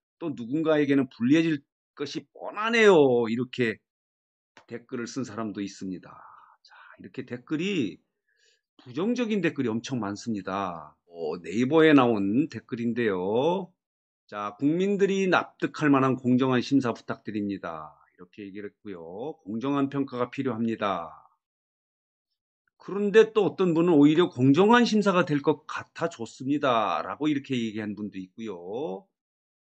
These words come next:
자, "조작 논란 잠재울 수 있을까? 온라인 국민투표도 제일 중요한 결승전을 앞두고 일찍 마감한 이유가 뭘까요?" 이렇게 또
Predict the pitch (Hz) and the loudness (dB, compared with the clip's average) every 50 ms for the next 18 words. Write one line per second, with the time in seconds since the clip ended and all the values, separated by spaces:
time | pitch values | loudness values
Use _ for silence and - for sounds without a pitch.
0 | _ _ _ _ _ 113 107 107 104 101 98 98 92 - - 113 131 127 175 180 | _ _ _ _ _ -10 -8 -6 -4 -4 -4 -6 -8 -8 -6 -6 -2 0 2 2
1 | 196 202 190 170 156 143 139 139 139 139 147 156 151 143 127 113 - - 110 117 | 4 4 4 6 8 8 10 10 10 10 8 8 8 8 6 4 0 -2 0 0
2 | 123 127 127 143 135 127 123 - 123 113 95 - - 110 98 - - 104 98 92 | 0 2 4 4 4 4 2 0 -2 -4 -4 -4 -6 -8 -8 -6 0 2 2 2
3 | 85 78 76 - - - - _ _ _ _ _ _ _ _ _ _ _ _ _ | 2 0 -2 -8 -14 -20 -20 _ _ _ _ _ _ _ _ _ _ _ _ _
4 | _ _ - 123 147 170 175 180 180 180 180 185 180 170 - - 135 147 151 151 | _ _ -4 -2 0 0 0 2 2 4 4 4 4 2 2 2 4 6 6 6
5 | 147 139 131 - _ - 123 117 147 151 156 143 - - - 117 156 202 190 - | 4 2 -2 -10 _ -6 -2 2 2 2 2 2 0 0 4 6 6 6 4 2
6 | - 131 127 127 123 120 92 - - 135 151 147 - - 247 247 208 214 202 175 | 2 2 4 4 4 2 -2 -4 -2 -2 0 0 2 4 4 6 6 6 6 6
7 | 131 95 92 - - 135 101 98 85 80 87 98 131 170 190 - - _ _ _ | 4 2 0 -2 -6 -6 -4 -4 -4 -2 -2 -2 0 -2 -4 -6 -10 _ _ _
8 | _ _ _ _ _ _ 123 143 147 - - 180 185 160 143 120 98 - - 120 | _ _ _ _ _ _ -12 -12 -12 -12 -10 -8 -6 -4 -2 -2 -2 -4 -2 -2
9 | 151 151 156 151 139 127 123 120 117 113 - - _ 120 131 113 98 113 117 113 | 0 2 4 4 4 4 4 2 0 -4 -6 -6 _ -2 0 2 2 0 0 -2
10 | - 110 101 95 90 80 76 - - 95 113 143 - - 220 - 226 196 147 104 | -2 -2 -2 -2 -4 -4 -6 -8 -6 -4 -4 -4 -2 -4 -4 0 2 2 2 2
11 | - - | -2 -6